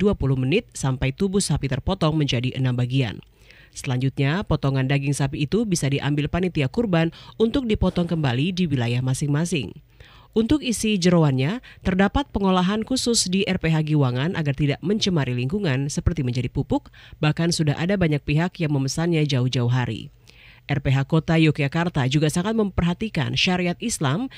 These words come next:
dan kesejahteraan hewan kurban karena proses pemotongan hewan dilakukan juru sembelih halal. Perebahan tubuh sapi pun dilakukan secara mekanis sehingga tidak menyiksa hewan kurban.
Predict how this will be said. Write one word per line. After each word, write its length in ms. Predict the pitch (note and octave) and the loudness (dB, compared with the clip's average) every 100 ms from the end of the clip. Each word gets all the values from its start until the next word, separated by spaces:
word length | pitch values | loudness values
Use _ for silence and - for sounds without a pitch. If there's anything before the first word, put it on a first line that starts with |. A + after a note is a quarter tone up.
| - - | -16 -4
dan 240 | E3 F#3 | 0 0
kesejahteraan 640 | A3 G#3+ F3 D3 C#3 - C#3+ | 0 0 2 2 0 0 0
hewan 300 | C#3+ F3+ G#3+ | 2 2 0
kurban 480 | G3+ F3 C3+ A#2+ C3 | -2 0 0 -2 -2
karena 180 | C3+ | -2
proses 460 | C3+ D3+ D3 F3+ F#3 | 0 0 0 0 -2
pemotongan 500 | - D#3+ C#3+ C#3 C#3 | -2 -2 0 0 0
hewan 380 | D3 D#3+ D3+ D3+ | 2 2 2 0
dilakukan 560 | F3+ E3 D#3+ C#3+ C3 | 0 0 -2 -2 -2
juru 400 | B2+ F#3+ F3+ D3+ | 0 2 2 0
sembelih 480 | C#3+ - C#3 B2+ B2+ A#2+ | -4 -4 -2 -2 -4 -4
halal. 400 | C3+ A#2+ A2 - - - - - - - - | -4 -4 -6 -10 -18 -20 -20 -20 -20 -20 -2
Perebahan 420 | - A#3+ A3+ C4+ | 2 4 4 4
tubuh 240 | C#4+ B3+ A3+ | 2 2 2
sapi 240 | G3 F3+ | 2 0
pun 160 | - C3+ | 0 2
dilakukan 400 | D3 D3+ F3 G3+ | 2 0 -2 -2
secara 320 | F#3+ D#3 C#3+ | -2 -2 0
mekanis 560 | D3+ D3+ D#3 E3 B3 - - | 0 0 0 0 -2 -8 -16
sehingga 320 | - D#3 C3 | -2 0 0
tidak 240 | C#3+ D#3 C#3 | 0 0 0
menyiksa 400 | C#3 F#3 - B2+ | 0 0 0 -2
hewan 320 | C3+ C3+ C3+ | 0 0 0
kurban. 400 | D3 B2 E2+ | 2 2 -2